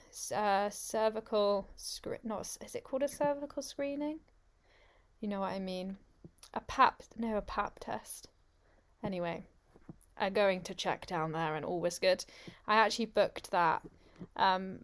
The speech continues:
but now I need to ring them and say I'm pregnant 'cause they can't do that when you're pregnant. But obviously you do get checked at your appointments. Um, so, yeah, that all was good. And then I was looking into all the different things that could happen,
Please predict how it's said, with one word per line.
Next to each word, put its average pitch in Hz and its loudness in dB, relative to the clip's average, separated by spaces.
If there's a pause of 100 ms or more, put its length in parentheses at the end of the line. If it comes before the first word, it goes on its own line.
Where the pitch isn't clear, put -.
(120)
but 175 4
now 190 6
I 185 2
need 185 -4
to 190 -4
ring 180 -2
them 180 -2
and 180 -4
say 202 -2
I'm 180 2
pregnant 175 -4
'cause 202 -10
they 170 0
can't 170 -4
do 170 -6
that 170 -4
when - -10
you're - -8
pregnant. - -12 (100)
But 117 -2
obviously 185 -4
you 185 -8
do 180 -6
get - -6
checked - -8 (200)
at - -6
your 190 -2
appointments. - -8 (880)
Um, 196 6 (360)
so, 214 6 (380)
yeah, 285 10
that 247 10
all 269 8
was 240 8
good. 214 6
And 220 0
then 220 6
I 220 4
was 226 0
looking 240 2
into 220 2
all 214 2
the 202 4
different 208 -6
things 226 0
that 196 2
could 220 -4
happen, 208 -2